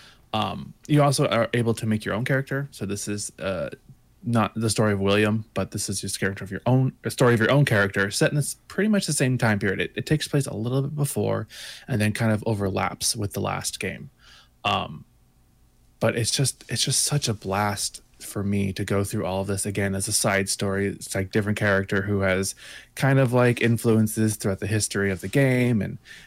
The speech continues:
kind of ties it all together with, with historical facts of the Sengoku period all over again. I just, I can't speak enough praise of this game. I mean, I know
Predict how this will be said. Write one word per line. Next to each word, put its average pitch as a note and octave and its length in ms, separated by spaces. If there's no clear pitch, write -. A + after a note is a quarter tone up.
kind G2+ 220
of F2+ 320
ties A#2 320
it A2+ 80
all G#2+ 100
together G2+ 360
with, G2 240
with G2+ 360
historical G2+ 480
facts G#2+ 400
of B2 240
the A2+ 60
Sengoku F2 560
period F2 400
all F#2 180
over F2+ 220
again. E2 340
I A2 120
just, G#2+ 320
I A#2+ 80
can't - 380
speak - 320
enough G#2 320
praise G2+ 440
of G2 160
this - 240
game. E2+ 340
I A2 100
mean, G2+ 240
I A2+ 120
know A2+ 480